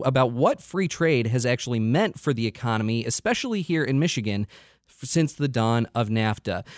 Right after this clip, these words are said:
Today, I want to start, though, with one of our members of Congress here in Southeast Michigan. Congresswoman Debbie Dingell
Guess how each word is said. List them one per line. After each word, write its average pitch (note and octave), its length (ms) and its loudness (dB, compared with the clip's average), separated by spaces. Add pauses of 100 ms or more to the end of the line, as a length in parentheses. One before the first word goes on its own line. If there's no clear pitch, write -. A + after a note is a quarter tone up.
(140)
Today, E3+ 320 4
I C#3+ 80 2
want C#3 220 4
to B2 40 0
start, G3+ 640 2
though, A#2 260 4
with C3 460 2
one C#3 260 0
of D3 80 0
our B2 380 6
members B2+ 420 2
of A2+ 140 -6
Congress C3+ 540 2
here C#3 260 2
in B2+ 140 0
Southeast A#2+ 500 -2
Michigan. D#3+ 420 -2
Congresswoman B2 720 0
Debbie G#3 240 2
Dingell D3 400 2